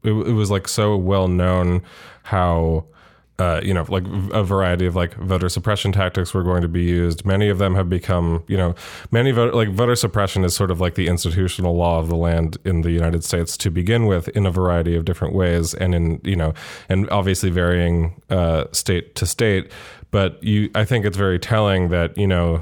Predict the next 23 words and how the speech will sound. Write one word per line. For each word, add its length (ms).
the, 300
the 160
Biden 340
campaign 480
or 80
even 240
just 160
people 300
running 320
for, 600
uh, 280
even, 300
like, 240
a 40
lot 140
of 80
people, 240
like, 220
running 200
for 140
Congress, 540
which, 560
like, 400